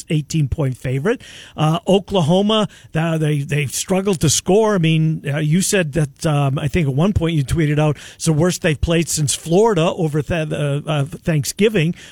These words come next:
or somewhere along those lines. Maybe it wouldn't be such a bad thing if there is an early exit in the Big twelve tournament.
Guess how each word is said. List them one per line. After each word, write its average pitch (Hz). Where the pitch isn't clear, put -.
or 151
somewhere 156
along 143
those 135
lines. 143
Maybe 220
it 247
wouldn't 240
be 226
such 214
a 202
bad 185
thing 208
if 202
there 220
is 226
an 226
early 233
exit 247
in 214
the 202
Big 202
twelve 226
tournament. 233